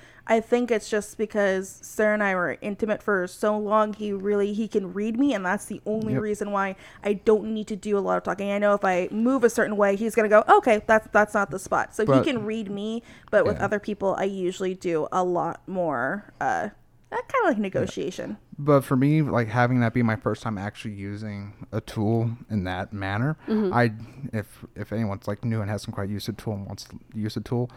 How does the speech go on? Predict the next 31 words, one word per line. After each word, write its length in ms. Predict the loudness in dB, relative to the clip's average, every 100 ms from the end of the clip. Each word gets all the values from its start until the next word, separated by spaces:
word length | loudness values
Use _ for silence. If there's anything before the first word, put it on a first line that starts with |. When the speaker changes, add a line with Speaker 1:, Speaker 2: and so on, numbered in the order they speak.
| -4
Speaker 2:
what 100 | 2
I 40 | 4
did 80 | 4
is 100 | 0
I 120 | -2
just 140 | -2
started 300 | 2 2 0 -4
very 360 | -2 -2 -4 -8
kinda, 280 | -4 -2 -2
like, 200 | -4 -6
soft 320 | 0 2 0
so 140 | -2
I 100 | -2
can 140 | -2 -8 _ -6
get, 100 | -2
like, 160 | -2 -6
a 60 |
good 300 | -6 -4 -4 -4
understanding 540 | -6 -6 -8 -6 -6
of, 240 | -6 -8 _ _ -20 -8 -2
like, 200 | -2 -4 -20 -6
the 100 | -6
feel 220 | 0 0
of 60 | 0
the 60 | -2
paddle 580 | 0 2 4 2 -2 -10 -18 -6
and, 320 | -2 -2 -2
like, 160 | -4 -2
how 200 | 0 0
it 40 |
would 100 | -2